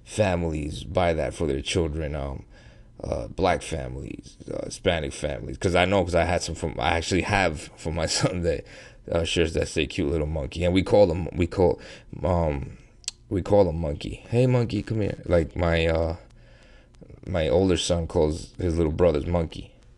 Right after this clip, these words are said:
you know, my kids, uh, and, and my, and my, my wife sometimes calls him Monkey, you know, and as a cute word, "Hey, come on, you crazy little monkey."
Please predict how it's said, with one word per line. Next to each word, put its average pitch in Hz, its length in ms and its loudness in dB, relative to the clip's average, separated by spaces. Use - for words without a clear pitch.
you - 100 -8
know, 82 260 -4
my 87 200 0
kids, - 360 -6
uh, 58 340 -2
and, 87 260 2
and 90 180 4
my, 80 140 0
and 78 360 -4
my, 73 440 -4
my 90 160 -2
wife 82 260 4
sometimes 82 420 -4
calls 80 200 -4
him 80 100 -4
Monkey, 85 580 -4
you 85 100 -2
know, 71 480 0
and 95 240 -2
as 92 140 0
a 85 60 -2
cute 98 220 2
word, 95 160 2
"Hey, 143 280 2
come 127 160 -4
on, 117 100 2
you 98 80 0
crazy 92 220 -2
little 87 160 0
monkey." 85 380 -6